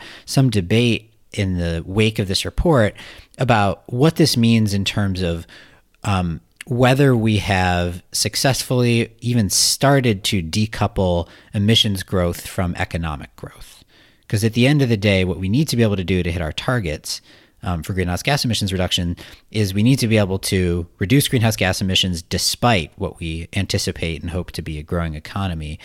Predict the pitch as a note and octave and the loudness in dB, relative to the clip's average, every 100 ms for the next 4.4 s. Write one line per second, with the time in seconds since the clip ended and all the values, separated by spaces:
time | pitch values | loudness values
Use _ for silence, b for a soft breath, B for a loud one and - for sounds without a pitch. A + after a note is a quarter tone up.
0 | B B A2+ G#2+ - A2 G#2 C3 B2 A2 | B B -2 -2 0 0 2 2 2 2
1 | F#2+ F#2+ - G2 F2 D#2+ - C#3+ A#2 F#2+ | 0 -4 -4 -2 -2 -4 -4 0 2 2
2 | F2 E2+ D#2+ F#2+ C3 - F#2+ E2 - F#2 | 0 -2 -4 -4 -4 -4 -4 -2 -4 -8
3 | F2 - - - A#2 A#2 F#2+ E2 - - | -8 -10 -12 -6 -2 0 -2 -2 -6 -4
4 | F2 E2 D#2+ D#2 | -4 -2 -4 -8